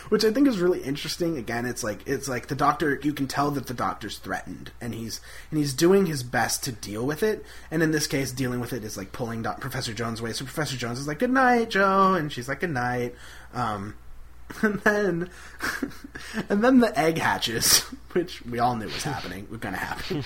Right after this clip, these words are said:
<laughs> And the <laughs> We get another shot of the maggot crawling, which is horrifying. Um,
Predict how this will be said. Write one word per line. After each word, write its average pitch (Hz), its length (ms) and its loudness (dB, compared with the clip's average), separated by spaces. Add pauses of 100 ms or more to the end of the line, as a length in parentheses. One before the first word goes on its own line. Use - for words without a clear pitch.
<laughs> 120 320 -8
And 185 260 0 (1160)
the 202 480 0 (460)
<laughs> 214 120 0
We 240 140 0
get 220 220 2
another 226 300 4
shot 220 300 8
of 190 100 4
the 165 80 2
maggot 175 440 4
crawling, 170 500 6 (260)
which 226 240 8
is 196 140 6
horrifying. 143 1040 10 (260)
Um, 175 640 6